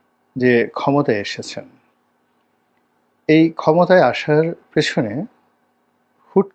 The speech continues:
করে তিনি এই ক্ষমতায় এসে গেছেন, বসে গেছেন, আমরা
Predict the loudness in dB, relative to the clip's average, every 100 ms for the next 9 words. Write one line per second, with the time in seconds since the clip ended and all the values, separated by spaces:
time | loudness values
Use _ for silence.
0 | -2 0 0 -2 -4 -4 -4 -6 -6 -6
1 | -4 -2 -4 -4 -4 -6 -6 -10 -10 -12
2 | -12 -12 -12 -14 -14 -20 _ _ _ _
3 | _ _ _ 0 4 4